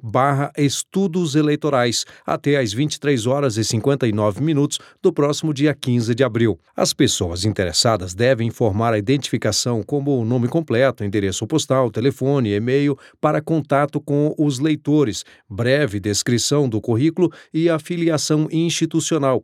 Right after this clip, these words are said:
nos campos específicos da plataforma. Os artigos devem ser assinados por pelo menos uma autora ou um autor com titulação mínima de doutorado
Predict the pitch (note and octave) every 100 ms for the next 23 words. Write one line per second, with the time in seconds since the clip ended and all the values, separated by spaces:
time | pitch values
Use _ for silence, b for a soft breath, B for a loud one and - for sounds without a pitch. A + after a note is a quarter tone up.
0 | _ F3 E3+ - A#2 A#2+ D3+ C3+ D3+ -
1 | F3+ - A2 - A#2 G2+ A#2+ A#2+ B2 C3+
2 | C#3 C3+ G2 D#2+ _ _ A#3+ F3+ A#2+ -
3 | - C3 G2+ F2 A#2 A#2+ A2 - A#2+ A#2+
4 | - A2 A2+ - - C3+ B2 - F3 C#3
5 | D3 D#3+ D3 - F3+ G3 F3 - D#3+ D3
6 | C#3 D#3+ D3 - A#2 D#3 E3+ G#2+ G2+ C3+
7 | C3+ B2 D3 D3+ - D3+ C3 D3 C#3+ A#2
8 | - D#3+ D3 F3 E3 A2+ G2+ G2 G2+ D#3+
9 | D#3+ C#3+ A#2+ B2